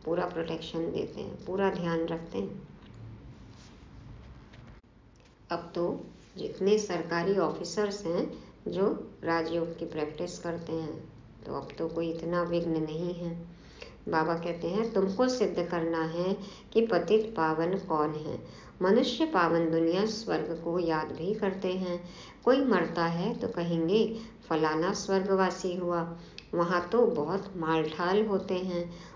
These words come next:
वहाँ से फिर यहाँ बुलाकर खिलाते क्यों हो? तुम श्रीनाथ के मंदिर में देखेंगे, कितने माल बनते हैं। अब श्रीनाथपुरी और जगन्नाथपुरी वास्तव में है एक ही बात, परंतु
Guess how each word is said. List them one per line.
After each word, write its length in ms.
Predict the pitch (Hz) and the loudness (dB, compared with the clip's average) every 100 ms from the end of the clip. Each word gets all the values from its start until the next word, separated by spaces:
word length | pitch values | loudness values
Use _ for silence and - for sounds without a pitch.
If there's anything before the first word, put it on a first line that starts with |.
| - | -4
वहाँ 280 | 175 196 285 | -2 2 2
से 180 | - 214 | 4 2
फिर 200 | - 185 | 4 2
यहाँ 320 | 175 170 170 | 4 4 2
बुलाकर 520 | 170 165 160 165 226 | 2 2 0 0 -2
खिलाते 540 | 226 - 160 160 160 220 | -2 -4 0 0 2 0
क्यों 280 | 226 226 220 | 2 2 2
हो? 200 | 220 226 - - - - - | 0 -2 -8 -16 -18 -18 0
तुम 160 | 214 220 | 6 8
श्रीनाथ 540 | 214 214 254 269 175 | 6 2 4 4 4
के 260 | 170 - 185 | 2 0 0
मंदिर 380 | 170 160 165 170 | 2 4 4 4
में 200 | 175 170 | 2 2
देखेंगे, 600 | 165 165 165 156 160 233 - - - - | 0 0 -2 -2 2 0 0 -10 -16 -6
कितने 400 | 131 139 165 202 | -6 -2 0 2
माल 300 | 220 214 214 | 4 4 4
बनते 380 | 202 202 196 190 | 4 2 2 0
हैं। 360 | 190 185 185 - - - - - | 0 0 -4 -10 -18 -20 -8 -2
अब 120 | 165 | -2
श्रीनाथपुरी 1160 | - 190 220 294 233 170 - 165 165 180 247 - - - | -2 0 4 4 4 2 0 -4 0 2 2 0 -10 -2
और 120 | 165 | -2
जगन्नाथपुरी 1160 | 170 180 220 262 214 170 170 165 160 175 233 - - - | 0 0 2 4 4 2 -2 -4 -2 2 0 -2 -10 -4
वास्तव 460 | 165 165 - 175 165 | 0 0 -2 0 2
में 200 | 165 160 | 2 2
है 420 | 160 185 254 - - - | 2 2 2 0 -10 -6
एक 200 | 151 160 | 0 0
ही 300 | - 175 180 | 0 -2 -2
बात, 360 | 208 151 147 - - - - | 0 -2 -4 -8 -16 -20 -6
परंतु 520 | 170 190 220 226 165 | 0 4 4 4 0